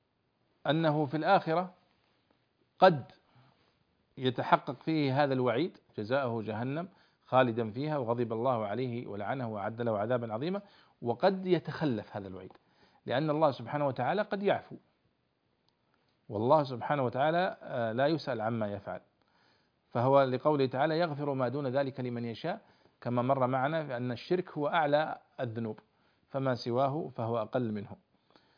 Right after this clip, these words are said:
آه، وبينت السنة أيضا أن بين العمد والخطأ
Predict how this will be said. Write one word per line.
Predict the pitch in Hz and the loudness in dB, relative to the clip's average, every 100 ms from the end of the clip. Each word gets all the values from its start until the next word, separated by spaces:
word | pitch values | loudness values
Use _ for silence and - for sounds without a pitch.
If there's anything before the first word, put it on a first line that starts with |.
| _ _ _ _ - | _ _ _ _ -6
آه، | 131 120 120 117 117 113 110 104 - _ - 143 160 185 190 185 - _ _ _ _ _ _ _ _ _ _ _ _ _ _ _ _ _ _ - | 0 4 4 4 4 2 0 -4 -8 _ -8 6 8 10 8 4 -6 _ _ _ _ _ _ _ _ _ _ _ _ _ _ _ _ _ _ -2
وبينت | 127 208 202 175 160 | 4 6 6 4 0
السنة | 147 - 190 151 143 | -4 0 2 4 4
أيضا | 170 160 139 | 2 0 0
أن | 143 | 2
بين | 139 175 156 | 2 2 2
العمد | 123 156 165 147 | 2 2 2 2
والخطأ | 139 123 - 160 202 - | 2 0 -2 0 0 0